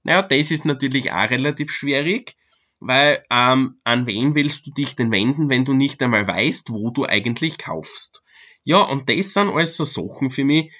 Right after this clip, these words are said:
wo ich mir einfach wirklich Gedanken dazu mache und euch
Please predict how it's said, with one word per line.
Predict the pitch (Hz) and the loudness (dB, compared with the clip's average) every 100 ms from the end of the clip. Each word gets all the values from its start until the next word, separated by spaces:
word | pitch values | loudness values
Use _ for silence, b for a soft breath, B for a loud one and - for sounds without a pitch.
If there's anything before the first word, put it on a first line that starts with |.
| B | B
wo | - 117 | 0 2
ich | 131 | 4
mir | 104 | 4
einfach | 107 120 131 131 | 2 2 -4 -2
wirklich | 135 131 127 | -2 -2 -2
Gedanken | 127 85 95 120 127 | -2 0 -2 -2 -2
dazu | 127 - 120 | -2 -2 -2
mache | 107 95 - - _ _ _ | 0 -2 -4 -16 _ _ _
und | 127 127 123 - | 0 2 2 2
euch | 117 120 - | 2 0 -8